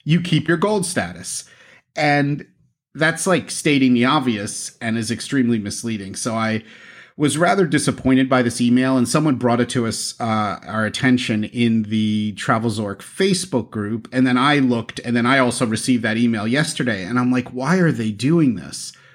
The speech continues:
But it definitely is, you know, it's, it's really bad what M G M's doing. This is very misleading, but this reminds you, if there is an offer that seems too good to be true like this, you need to make sure that you're reading terms and conditions on the bottom of this offer that make it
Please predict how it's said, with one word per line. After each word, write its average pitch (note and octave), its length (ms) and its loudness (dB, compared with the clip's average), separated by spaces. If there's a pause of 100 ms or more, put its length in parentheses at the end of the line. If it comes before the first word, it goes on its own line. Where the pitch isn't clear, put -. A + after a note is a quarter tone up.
(320)
But D3 120 2
it D3+ 120 0
definitely F#3+ 580 0
is, B2+ 540 0
you B2+ 140 2
know, A2+ 380 -2
it's, D3+ 220 -6
it's D#3 220 -2
really F3 340 2
bad G#2 300 0
what G2 120 -10
M G2+ 120 -6
G G#2 200 -8
M's G2+ 180 -8
doing. G#2+ 380 -6
This G#2+ 440 -8
is A2 200 -8
very C#3 440 2
misleading, A2+ 720 0 (320)
but D3 160 -2
this D#3+ 180 2
reminds F3+ 540 2
you, G#2 320 -2
if D#3 200 -2
there D#3 140 2
is F#3 220 2
an F3+ 80 4
offer D3 300 0
that B2 180 -4
seems D3 320 0
too C3+ 160 -2
good B2 220 0
to B2 80 -2
be G#2 160 -4
true B2+ 480 0
like C#3 320 -2
this, D#3 340 -2 (300)
you E3+ 160 2
need A3 200 2
to D3 80 2
make B2+ 200 2
sure B2+ 400 2
that A2 180 -6
you're B2 140 2
reading A#2+ 420 2
terms A#2+ 380 0
and B2 120 0
conditions A#2 720 -2
on G#2+ 200 -6
the G#2 80 -4
bottom G2+ 340 0
of A2 140 0
this A2+ 180 -2
offer A#2 380 0
that A2+ 160 -2
make C3 260 2
it A#2+ 160 -4